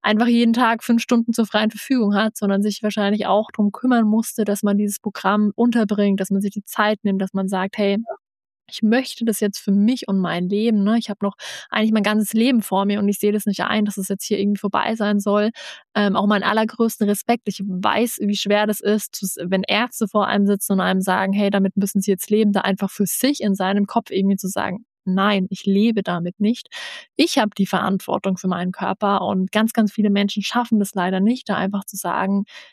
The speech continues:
"Ich nehme das jetzt wieder in meine Hand." Ähm, und da gehört ganz viel Mut dazu, ganz viel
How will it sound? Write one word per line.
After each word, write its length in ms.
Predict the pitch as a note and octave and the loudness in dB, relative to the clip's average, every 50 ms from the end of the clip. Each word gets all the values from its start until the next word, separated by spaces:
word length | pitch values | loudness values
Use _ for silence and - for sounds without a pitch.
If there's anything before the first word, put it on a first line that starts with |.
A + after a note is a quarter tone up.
| _ _ | _ _
"Ich 80 | - - | 0 2
nehme 200 | A3 A3 G#3+ G#3+ | 2 4 4 2
das 80 | G3 | 0
jetzt 180 | - G#3 - - | 0 -2 -2 0
wieder 160 | G3+ G3+ G3 | 0 0 2
in 140 | F#3+ F#3+ F#3+ | 2 2 0
meine 560 | F#3 F#3 - G#3 G#3+ G3+ G3 F#3 F3 F3 - | 0 0 0 0 0 0 0 0 -2 -4 -6
Hand." 320 | F3 F#3+ G3+ A3 A#3+ - - - - - - - - - - | -4 0 0 0 0 -2 -4 -12 -20 -20 -20 -20 -10 -4 -2
Ähm, 280 | G3 G3 F#3+ F#3+ F#3+ | 0 0 0 0 0
und 100 | F#3+ F#3+ | 0 0
da 100 | G3 F#3+ | 0 0
gehört 240 | F#3 G3+ G3 G3 - | 0 0 0 0 2
ganz 180 | A3+ A3+ A#3 - | 2 2 2 4
viel 120 | - A#3 | 4 4
Mut 260 | A3+ A#3+ C#4 D4+ D4 C#4+ | 4 4 2 2 2 2
dazu, 500 | B3+ A#3 - - - A#3+ A#3+ A#3+ A#3+ A#3 | 0 0 -2 -2 0 2 2 2 2 2
ganz 260 | - G#3 G#3 G#3 G3+ - | 2 0 0 0 -2 -2
viel 440 | - G#3+ G#3 G3+ G3+ G#3 G#3 A3+ | 0 0 2 2 2 2 0 -2